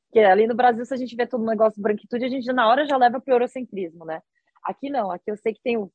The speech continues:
feudocentrismo, <laughs> não sei essa palavra, mas tem, tem a cultura do feudo, né, aqui,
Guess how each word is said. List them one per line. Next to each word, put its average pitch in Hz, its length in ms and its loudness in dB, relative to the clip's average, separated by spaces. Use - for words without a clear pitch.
feudocentrismo, 320 920 2
<laughs> 226 200 -4
não 247 120 -6
sei 226 140 -4
essa 220 160 -6
palavra, 190 320 2
mas 180 140 -6
tem, 202 160 -8
tem 262 120 4
a 262 60 2
cultura 320 320 0
do 359 100 -2
feudo, 214 360 2
né, 196 120 0
aqui, 214 400 -6